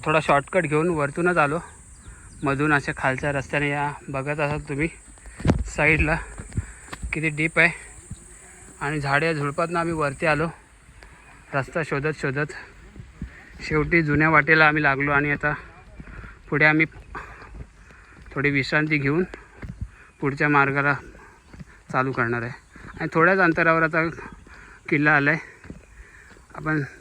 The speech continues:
थोड्या वेळाने परत भेटू. मित्रांनो, आता तुम्ही बघताय घुमताराला जाणारा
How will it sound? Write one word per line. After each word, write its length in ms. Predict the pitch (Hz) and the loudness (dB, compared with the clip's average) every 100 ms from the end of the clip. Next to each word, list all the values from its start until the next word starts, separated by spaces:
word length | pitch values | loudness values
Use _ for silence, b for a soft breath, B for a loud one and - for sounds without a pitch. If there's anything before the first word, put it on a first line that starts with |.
| - | -8
थोड्या 180 | - 139 | -2 2
वेळाने 260 | 143 143 143 | 4 2 0
परत 260 | 139 135 135 | 0 -2 -2
भेटू. 220 | - 120 127 - - - - - B B B B B B B B | -4 -4 -4 -8 -12 -8 -8 -8 B B B B B B B B
मित्रांनो, 460 | 143 147 180 190 208 | -6 -4 2 4 4
आता 140 | 190 | 2
तुम्ही 220 | 185 190 | 0 2
बघताय 420 | 185 165 - 190 180 - B B B B B B B | 4 2 4 2 2 -2 B B B B B B B
घुमताराला 640 | 135 151 165 180 175 180 180 | 0 2 4 6 8 8 6
जाणारा 440 | 175 160 165 175 | 8 6 6 6